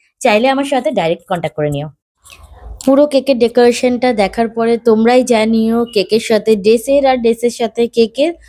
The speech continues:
কতটা মিল হয়েছে। আমি তো শুধুমাত্র আমার মতোই ট্রাই করেছি, কারণ আমার ওপরে কোনো রকম প্রেশার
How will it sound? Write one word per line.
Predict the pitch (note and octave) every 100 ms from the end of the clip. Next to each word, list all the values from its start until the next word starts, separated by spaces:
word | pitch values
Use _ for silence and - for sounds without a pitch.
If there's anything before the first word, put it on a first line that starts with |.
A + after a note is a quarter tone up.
| _ _ -
কতটা | B3 B3+ C#4+ C4+
মিল | B3 G#3+ G#3 G#3
হয়েছে। | F3+ D3+ - C#3+ C#3+ _ _ _ _
আমি | G3 A3
তো | A#3 B3+
শুধুমাত্র | B3+ A#3 B3 A#3 A#3+ B3
আমার | F#3+ G3
মতোই | G3+ G3+ A#3
ট্রাই | A3 G3+
করেছি, | G3+ G#3+ G#3+ A#3 B3+
কারণ | A3 F#3+ F#3+
আমার | G3 G#3 A#3+
ওপরে | A#3+ A#3+ A#3+
কোনো | B3 A3 A#3
রকম | A#3+ A#3 B3+
প্রেশার | A3+ F#3 B3+